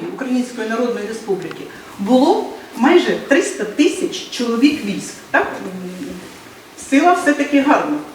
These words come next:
Має просто протистояти не тільки внутрішнім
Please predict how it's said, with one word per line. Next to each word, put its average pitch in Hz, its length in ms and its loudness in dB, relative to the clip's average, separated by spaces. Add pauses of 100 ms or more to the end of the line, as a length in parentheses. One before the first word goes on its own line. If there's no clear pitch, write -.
(140)
Має 240 220 0
просто 226 260 -4 (460)
протистояти 220 840 0 (120)
не 262 120 2
тільки 196 640 -6 (680)
внутрішнім 247 600 4